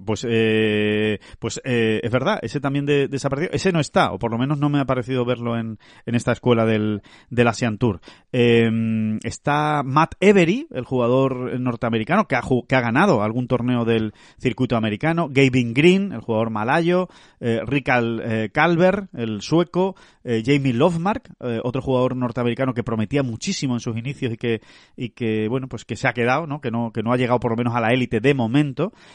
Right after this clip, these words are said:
Está el hijo de David Love, eh, tercero, también, David Love cuarto, Marcel Siem,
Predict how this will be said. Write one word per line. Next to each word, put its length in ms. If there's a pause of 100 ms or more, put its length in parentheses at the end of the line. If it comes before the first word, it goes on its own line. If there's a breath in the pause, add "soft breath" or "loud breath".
(140 loud breath)
Está 240
el 80
hijo 220
de 140
David 180
Love, 300
eh, 220
tercero, 560
también, 440
David 200
Love 240
cuarto, 400 (480 soft breath)
Marcel 420
Siem, 380